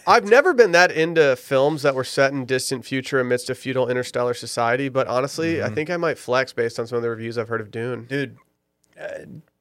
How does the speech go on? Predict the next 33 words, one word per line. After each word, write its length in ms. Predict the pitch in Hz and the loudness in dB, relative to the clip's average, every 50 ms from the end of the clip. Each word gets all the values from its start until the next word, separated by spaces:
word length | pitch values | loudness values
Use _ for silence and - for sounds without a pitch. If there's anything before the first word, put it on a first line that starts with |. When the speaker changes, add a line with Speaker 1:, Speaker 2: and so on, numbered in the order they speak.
| _ _ _ | _ _ _
Speaker 2:
pretty 180 | 302 349 359 | -4 -4 -2
good, 360 | 349 403 403 381 - 127 107 - _ _ _ _ _ _ _ _ _ _ _ _ _ _ _ | -2 0 2 4 2 2 2 -2 _ _ _ _ _ _ _ _ _ _ _ _ _ _ _
pretty 120 | 190 202 | -8 -4
good. 220 | 196 202 180 143 135 | 0 2 0 0 0
And 140 | 139 139 | -4 -6
the 80 | 143 139 | -8 -4
guy, 280 | 131 156 151 156 156 147 | 0 0 0 2 0 -2
what's 200 | 139 147 - - | -4 -6 -10 -12
the 100 | - 95 | -18 -18
Ch-, 180 | - - - _ _ _ | -18 -18 -20 _ _ _
Charlemagne 680 | 135 - - 139 139 147 151 151 151 151 156 156 151 | -14 -8 -4 -4 -4 -2 -4 -4 -6 -8 -8 -8 -10
or 60 | 151 | -10
whatever? 420 | 151 151 151 151 151 156 156 147 _ _ _ _ _ _ _ _ _ _ | -10 -8 -8 -10 -10 -12 -14 -16 _ _ _ _ _ _ _ _ _ _
Speaker 1:
Charlemagne 420 | _ - 151 135 131 131 127 127 123 | _ 0 2 2 2 4 2 2 2
the 60 | 123 | 2
God? 320 | 113 120 113 123 139 143 143 160 _ | 2 2 2 2 2 0 -6 -16 _
Speaker 2:
Yeah, 160 | 135 135 127 | -2 -2 -2
Timmy 280 | 123 123 - 143 143 135 | -2 -2 -6 -6 -6 -6
Char-, 320 | - - 143 135 135 - - _ | -6 -4 -4 -4 -4 -4 -10 _
Timothy 380 | _ - 143 147 143 127 139 131 | _ -6 -4 -4 -4 -6 -8 -10
Charlemagne 500 | - - 135 131 131 131 131 131 131 127 | -6 -4 -4 -2 -2 -4 -6 -8 -8 -6
the 100 | 123 123 | -8 -6
God. 360 | 113 123 127 135 135 139 135 _ _ _ _ _ _ _ _ _ _ _ _ _ _ | -4 -4 -4 -2 -4 -6 -8 _ _ _ _ _ _ _ _ _ _ _ _ _ _
He's, 160 | - 151 165 | -14 -8 -2
uh, 200 | 175 151 147 143 | 2 2 2 2
he's, 220 | 143 151 147 - - | 0 -2 -6 -10 -12
he's 200 | - 156 160 - | -12 -12 -12 -10
quite 240 | - - 156 147 147 | -6 -4 -4 -4 -4
a, 220 | 143 143 139 123 | -4 -6 -8 -10
quite 180 | - - 147 147 | -8 -6 -6 -6
an 80 | 147 | -6
actor 240 | 147 143 143 139 143 | -6 -8 -8 -10 -12
himself. 460 | 139 135 - - 156 147 135 123 - | -12 -12 -8 -6 -4 -4 -4 -4 -6